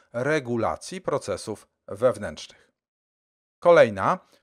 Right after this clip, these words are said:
piąta już cecha systemu minimalnego to przechowywanie i przetwarzanie informacji genetycznej. Czyli system, organizm żywy zawiera informację o sobie,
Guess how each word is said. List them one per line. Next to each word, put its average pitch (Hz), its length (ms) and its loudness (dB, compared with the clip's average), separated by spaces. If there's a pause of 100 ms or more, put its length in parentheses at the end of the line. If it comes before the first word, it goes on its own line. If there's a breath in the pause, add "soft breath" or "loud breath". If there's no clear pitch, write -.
(120)
piąta 156 380 0
już 107 180 -8
cecha 135 320 -2
systemu 123 400 -6
minimalnego 104 920 -4
to 143 300 2
przechowywanie 107 1080 -6
i 147 100 -12
przetwarzanie 123 680 -4
informacji 113 880 -6
genetycznej. 110 640 -8 (420 soft breath)
Czyli 180 220 -4
system, 82 480 -8 (300)
organizm 135 460 -2
żywy 113 480 -4 (360 loud breath)
zawiera 123 680 2
informację 120 960 -4
o 127 160 -2
sobie, 82 540 -6